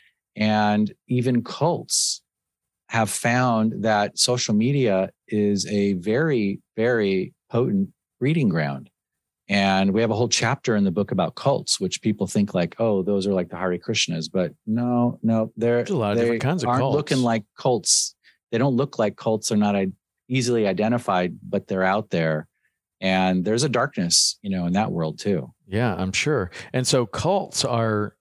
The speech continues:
Speaker 2: I mean, I don't know why that would be surprising to me. I just haven't heard that really before, but I would imagine that, you know, cults have always looked for places where you find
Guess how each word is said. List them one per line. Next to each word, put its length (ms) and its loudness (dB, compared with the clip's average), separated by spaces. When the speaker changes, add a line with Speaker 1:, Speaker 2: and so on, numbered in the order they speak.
Speaker 2:
I 60 -4
mean, 280 -2
I 180 0
don't 160 -2
know 100 0
why 180 0
that 140 -2
would 120 -4
be 80 -2
surprising 540 -4
to 100 -10
me. 140 -2
I 60 -2
just 200 -4
haven't 200 -4
heard 220 -4
that 160 -4
really 240 -2
before, 340 -4
but 160 -4
I 40 -2
would 100 0
imagine 400 -2
that, 180 -4
you 80 -2
know, 120 -2
cults 320 -2
have 120 -2
always 340 -2
looked 480 -4
for 280 -4
places 520 -2
where 160 -2
you 180 0
find 480 -2